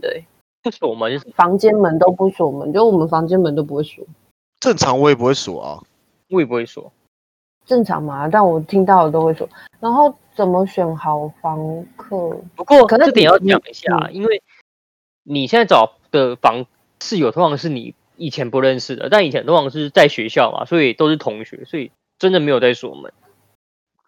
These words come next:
Speaker 1: 咦，我说真的，我没有，我没有跟认识的，我只有一次的经验跟认识的人住，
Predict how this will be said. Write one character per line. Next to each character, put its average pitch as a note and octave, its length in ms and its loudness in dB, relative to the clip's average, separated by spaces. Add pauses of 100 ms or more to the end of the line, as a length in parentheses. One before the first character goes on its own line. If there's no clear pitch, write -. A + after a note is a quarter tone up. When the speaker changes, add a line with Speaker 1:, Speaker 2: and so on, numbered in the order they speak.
(220)
Speaker 1:
咦， D#3+ 220 0
我 E3 180 0
说 F#3 260 0
真 G3 200 4
的， F3+ 120 4
我 D#3 80 4
没 E3 140 2
有， F#3+ 140 2
我 - 120 -2
没 E3+ 140 0
有 G3 100 2
跟 F#3 240 0
认 F3+ 160 0
识 F3 160 -8
的， D3+ 160 -6 (440)
我 F3+ 100 0
只 G#3 140 -2
有 F#3+ 120 4
一 D#3+ 80 0
次 F#3 260 -2
的 D#3 80 2
经 E3 200 -4
验 D#3+ 140 0
跟 D#3+ 180 0
认 D#3+ 160 2
识 D#3+ 140 -6
的 C#3+ 120 -6
人 - 200 -8
住， - 280 -14